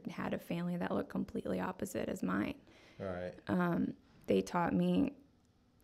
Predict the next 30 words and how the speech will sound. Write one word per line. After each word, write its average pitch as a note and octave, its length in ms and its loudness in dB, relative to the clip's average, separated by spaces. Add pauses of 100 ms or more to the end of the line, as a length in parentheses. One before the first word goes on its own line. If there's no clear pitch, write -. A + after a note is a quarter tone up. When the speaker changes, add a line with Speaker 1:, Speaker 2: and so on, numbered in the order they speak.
Speaker 1:
curse - 360 4
words. G3 220 0 (100)
<laughs> - 80 -6
Like, F#3 320 8
I B3 180 10
didn't B3+ 260 8
even A3 440 6
know, G#3 360 10 (340)
Speaker 2:
<laughs> - 340 -2
Speaker 1:
I A#3 220 12
didn't A#3 220 12
even A3 360 10
know G#3+ 240 8
bad G3 320 12
words. G3 640 12
I F3+ 160 12
was F3+ 180 10
Speaker 2:
Right. A3 140 8
Speaker 1:
that, F3 460 10 (360)
I F3+ 120 4
guess F3 280 8
sheltered - 520 6
is - 140 6
a - 40 0
great - 300 2
word - 420 0
for - 400 6
Speaker 2:
Right. - 300 -4
Speaker 1:
my G#3+ 280 4 (480)
upbringing. - 540 0